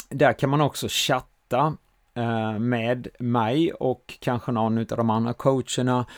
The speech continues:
om man är lite villrådig i någonting eller vill liksom bara fråga. Eh, det här sen läggs in i din profil via appen också, där du kan se alla tester och alla framgångar du gör i dina tester.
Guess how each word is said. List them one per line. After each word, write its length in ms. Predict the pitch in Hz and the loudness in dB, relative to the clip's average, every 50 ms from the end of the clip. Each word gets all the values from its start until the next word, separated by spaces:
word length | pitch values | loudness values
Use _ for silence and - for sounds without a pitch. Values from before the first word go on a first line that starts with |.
| - - | -20 -20
om 280 | - - - 123 123 | -14 -4 -2 0 0
man 160 | 127 127 131 127 | 2 2 2 2
är 160 | 123 120 117 | 0 0 0
lite 240 | 117 120 113 - 117 | 0 -2 -2 -2 -2
villrådig 640 | 110 127 131 120 117 113 120 120 120 117 120 120 | 0 0 0 0 0 2 2 2 0 0 0 0
i 100 | 120 120 | 2 2
någonting 520 | 123 120 117 117 113 - 135 120 117 113 | 2 2 2 0 0 0 0 0 0 0
eller 220 | 110 110 110 110 110 | 0 0 -2 -2 -2
vill 320 | 107 113 110 107 110 113 - | -2 -2 -2 -2 -4 -6 -6
liksom 420 | 113 110 107 - - - 107 104 | -6 -6 -6 -6 -6 -6 -6 -4
bara 180 | 104 110 110 107 | -2 -4 -4 -6
fråga. 580 | - - - 120 117 113 107 98 87 - 110 - - - - - - - - - - - _ _ | -6 -6 -4 -2 -2 -2 -4 -6 -8 -10 -10 -12 -14 -18 -20 -20 -20 -20 -20 -20 -20 -20 _ _
Eh, 340 | - 110 113 110 110 107 110 | -6 -4 -2 -2 -2 -2 -2
det 160 | 113 127 135 | -2 0 0
här 280 | 131 139 135 151 175 180 | 2 4 4 4 4 4
sen 340 | - - 185 160 147 143 | 4 2 2 2 4 4
läggs 300 | 139 139 135 117 - - | 4 4 4 2 -2 -4
in 380 | - 117 127 147 165 180 180 - - | -4 -2 0 2 2 2 2 0 0
i 160 | 156 143 135 | 0 0 0
din 440 | 131 135 127 123 120 120 117 117 - - - - | 0 0 0 2 0 0 -2 -2 -4 -8 -14 -10
profil 840 | - 131 120 - - - - 127 120 127 151 190 214 214 208 190 - - - - | -8 -8 -8 -8 -6 -4 -2 0 2 6 6 6 6 6 4 0 -4 -8 -12 -12
via 400 | - 123 120 123 120 120 120 - | -8 -6 -4 -2 -2 -2 -4 -4
appen 500 | - - 117 - - _ - 135 135 147 | -2 -2 -2 -2 -4 _ -8 -4 -4 -4
också, 420 | 156 - - - 151 160 180 - - | -4 -4 -4 -2 0 0 0 0 2
där 200 | 139 139 123 123 | 2 2 4 2
du 100 | 120 113 | 0 -2
kan 200 | - 113 107 107 | -4 -4 -4 -4
se 360 | - - - 165 156 156 156 | -2 -2 0 2 2 2 2
alla 200 | 156 147 135 131 | 2 2 2 0
tester 500 | - - 151 143 139 - - - - 127 | 2 2 2 2 2 0 -2 -2 0 2
och 120 | 127 131 | 2 2
alla 180 | 131 135 127 113 | 4 4 2 0
framgångar 680 | - - 131 123 127 120 117 120 120 120 117 113 113 113 | 2 0 0 2 2 0 0 0 0 0 -2 -2 -2 -2
du 240 | 113 117 117 120 | -2 -2 -2 -2
gör 360 | 123 120 117 113 113 110 113 113 | -2 -2 -2 -2 -2 -2 -2 -4
i 40 | |
dina 300 | 113 117 113 110 110 113 | -4 -4 -4 -4 -6 -6
tester. 600 | 110 - - 113 110 - - - - - - 120 | -6 -6 -6 -4 -4 -4 -6 -6 -6 -8 -10 -10